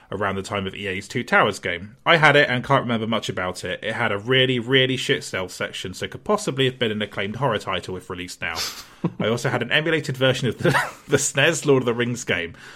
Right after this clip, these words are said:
back when I was very young. It was great. Mer-, <laughs> Merry and Pippin got killed by some bats very early on in my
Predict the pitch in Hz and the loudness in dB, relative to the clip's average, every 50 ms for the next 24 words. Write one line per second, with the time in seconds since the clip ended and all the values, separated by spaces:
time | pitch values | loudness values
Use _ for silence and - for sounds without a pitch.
0 | - - _ _ - 131 127 113 113 - 135 127 117 117 113 110 104 - 123 127 | -20 -20 _ _ 2 4 4 4 2 0 0 2 4 4 4 2 2 2 4 4
1 | 120 117 113 110 110 104 90 85 82 78 - - - - _ - - 117 107 123 | 4 6 4 4 4 2 0 0 -4 -10 -16 -20 -20 -20 _ -4 -4 -4 -2 -4
2 | - - - 135 117 98 82 - - - _ _ _ _ 113 113 135 156 - - | -6 0 4 4 4 4 2 -2 -8 -16 _ _ _ _ 2 6 8 8 8 6
3 | - - 180 143 120 127 127 139 151 165 170 175 165 139 - 170 139 - 139 110 | 4 4 4 4 4 6 6 6 6 6 4 2 0 2 2 2 4 4 2 0
4 | 104 104 104 95 - - 151 143 127 117 - - 120 113 - - 131 117 - - | 2 0 -2 -2 0 4 6 6 6 6 4 2 2 2 2 2 0 2 6 8
5 | 143 - - - - - - 127 117 117 120 120 120 117 117 107 123 120 120 117 | 8 8 8 4 -2 0 2 4 6 6 6 6 6 6 6 6 6 6 6 4
6 | 110 101 98 98 101 95 | 4 2 2 2 0 0